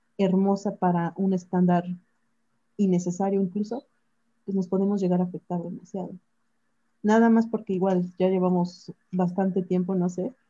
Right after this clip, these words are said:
pero hay que considerar mucho la menstruación en este momento, porque muchas veces la menstruación, lo dijo Fer, ¿no? Desaparece en una cirugía. ¿Por qué? Porque pues estás descompensando el cuerpo, es una invasión,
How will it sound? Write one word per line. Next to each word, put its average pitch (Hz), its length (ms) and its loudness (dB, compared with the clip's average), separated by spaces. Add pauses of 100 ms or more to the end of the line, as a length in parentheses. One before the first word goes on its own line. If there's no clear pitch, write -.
(480)
pero 202 140 2
hay 208 60 2
que 226 60 2
considerar 190 400 0
mucho 190 280 -2
la 185 120 -2
menstruación 175 580 -2
en 180 140 4
este 180 200 -4
momento, 175 420 0 (680)
porque 202 240 0
muchas 220 320 2
veces 208 440 -2
la 190 140 -2
menstruación, 185 680 -4 (120)
lo 190 160 0
dijo 190 220 -2
Fer, 175 240 -2
¿no? 170 160 -4 (380)
Desaparece 196 600 -2
en 208 80 2
una 190 160 0
cirugía. - 480 -12 (480)
¿Por 180 180 -2
qué? 233 240 -2
Porque 190 220 -8
pues 170 180 -18
estás 180 160 -4
descompensando 180 680 -2
el 180 100 -8
cuerpo, 196 340 -2
es - 80 -10
una 190 120 -2
invasión, 196 480 -2